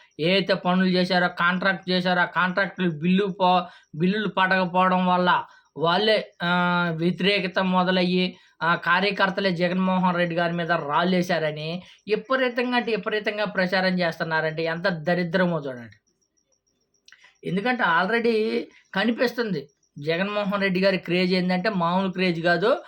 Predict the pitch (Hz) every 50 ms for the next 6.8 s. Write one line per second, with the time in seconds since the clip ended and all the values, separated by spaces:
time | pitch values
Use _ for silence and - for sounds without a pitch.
0 | - - - _ - 139 135 131 151 165 185 196 208 190 247 233 226 226 226 214
1 | 185 170 170 180 196 208 196 196 202 202 196 180 160 170 175 170 185 196 196 202
2 | 196 185 185 180 180 175 185 185 190 190 190 185 185 180 - 185 175 - - 220
3 | 190 - - 196 185 175 190 180 185 185 185 180 170 180 175 143 - - - -
4 | - - - - 147 170 180 208 208 226 185 208 202 196 190 196 196 196 190 190
5 | 185 180 170 175 190 190 185 180 180 180 180 180 180 185 190 190 185 185 180 175
6 | 175 185 180 175 170 165 170 175 190 190 - 180 _ - -